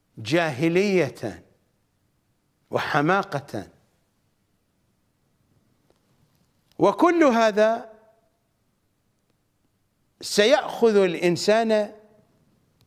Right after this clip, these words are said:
إلى حيرة ضلالته، ليس إلى الضلالة الواضحة، وإنما إلى تيه،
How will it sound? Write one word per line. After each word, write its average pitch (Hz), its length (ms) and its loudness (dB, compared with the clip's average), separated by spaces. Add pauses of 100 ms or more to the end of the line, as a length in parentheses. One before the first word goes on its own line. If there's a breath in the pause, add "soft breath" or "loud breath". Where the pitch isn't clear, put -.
(120)
إلى 175 280 2
حيرة 208 640 0
ضلالته، 147 960 -2 (2500)
ليس 226 420 0
إلى 208 360 2
الضلالة 185 840 0
الواضحة، 147 800 -2 (2500 soft breath)
وإنما 240 640 2
إلى 202 640 0 (800)
تيه، 180 760 2